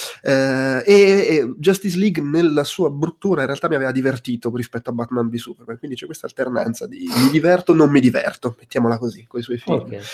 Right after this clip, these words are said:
Speaker 1: Eh, non conto quello dei, lì, il film d'animazione dei Gufi, però, perché sennò mi rompe la sequenza, e non l'ho visto.
Speaker 2: Ok,
Speaker 1: Quindi
Speaker 2: ok, ok.
Speaker 1: <laughs>
Speaker 2: Sì, beh, sono
Speaker 1: Eh, no,
Speaker 2: abbastanza
Speaker 1: però la
Speaker 2: d'accordo, il centotrecento anche a me non era piaciuto, era veramente... ma al di là dei contenuti,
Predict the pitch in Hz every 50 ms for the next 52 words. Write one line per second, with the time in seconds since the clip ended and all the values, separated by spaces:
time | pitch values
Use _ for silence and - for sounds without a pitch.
0 | - - - - - _ _ _ - 131 123 123 123 123 123 127 151 175 185 180
1 | - 185 180 190 185 180 185 170 - 160 156 147 143 143 139 131 135 131 120 120
2 | - 139 143 139 135 131 127 - 147 135 123 120 117 117 113 107 107 - 123 120
3 | - 113 113 113 - 117 - - 113 - 135 135 143 139 123 120 117 117 120 110
4 | 113 - 117 - 110 95 95 117 - - 123 120 - _ - 120 120 113 113 107
5 | 123 - - - - 131 - - - - - - - - 117 - - 113 113 120
6 | 113 - - - - 113 - - - - - - - - - - _ _ - -
7 | - 127 - - - 156 127 - - 120 120 - - - - - 175 143 120 -
8 | - 113 123 151 151 151 - - - - - 143 131 113 107 - 117 113 110 104
9 | 107 110 107 - - 113 120 120 117 117 110 110 - 120 120 117 117 107 92 98
10 | 101 101 101 98 101 101 101 101 - 110 107 - - 98 98 98 98 101 104 95
11 | 95 107 101 101 104 - - 110 107 110 107 101 104 104 101 101 107 104 - 113
12 | 104 - - 104 101 104 101 104 - 98 98 104